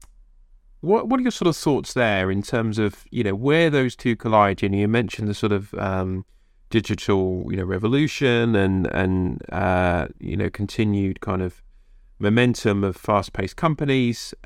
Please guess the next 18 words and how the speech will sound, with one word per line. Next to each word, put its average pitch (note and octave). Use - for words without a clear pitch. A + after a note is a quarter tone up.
And -
then F3
if G#3
we A#3+
bring F#3+
that -
back, A#2+
Ulrika, G2+
just -
to -
expand G2+
a F#2+
bit E2+
further, G#2+
you G#2
know, A2+
what E3+
advice C3